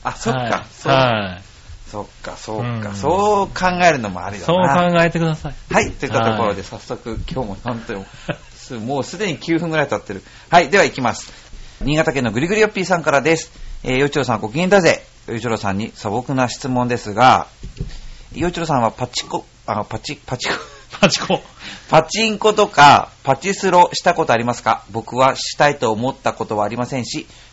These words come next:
Speaker 1: パチンコ店に入ったこともありません。それではごきげんよう。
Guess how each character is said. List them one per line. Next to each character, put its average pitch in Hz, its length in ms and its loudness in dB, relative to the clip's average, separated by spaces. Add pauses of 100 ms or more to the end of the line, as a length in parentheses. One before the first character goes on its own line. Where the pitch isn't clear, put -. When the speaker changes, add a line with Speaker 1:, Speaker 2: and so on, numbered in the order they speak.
Speaker 1:
パ 147 120 -4
チ 202 100 -2
ン 190 40 -2
コ 202 100 -2
店 170 140 0
に 110 120 0
入 151 140 -4
っ - 40 -14
た - 120 -2
こ - 100 -8
と 160 140 0
も 175 240 0
あ 107 80 -2
り 104 100 -4
ま 90 160 -6
せ 113 200 -6
ん。 98 120 -8 (640)
そ - 80 -14
れ 185 60 -6
で 196 40 6
は 175 60 6
ご 127 120 -2
き - 40 -12
げ 135 80 -4
ん 127 80 -2
よ 117 180 0
う。 - 280 -10